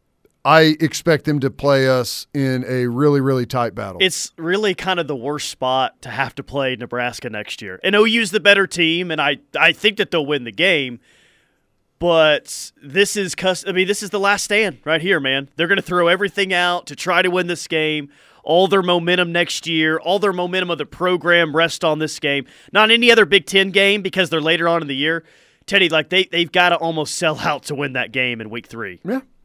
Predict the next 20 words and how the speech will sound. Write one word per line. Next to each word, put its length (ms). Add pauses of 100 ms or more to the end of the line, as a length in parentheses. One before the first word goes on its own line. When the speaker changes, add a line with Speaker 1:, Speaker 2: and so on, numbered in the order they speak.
Speaker 1:
and 140
they 60
will. 400 (760)
They 200
totally 360
will. 380 (560)
Because, 800 (580)
like, 280
for 280
us, 600 (720)
it's 180
the 140
exact 520
opposite 580
game 520 (500)
for 220
them. 400 (340)
You 140
mentioned 460
that 220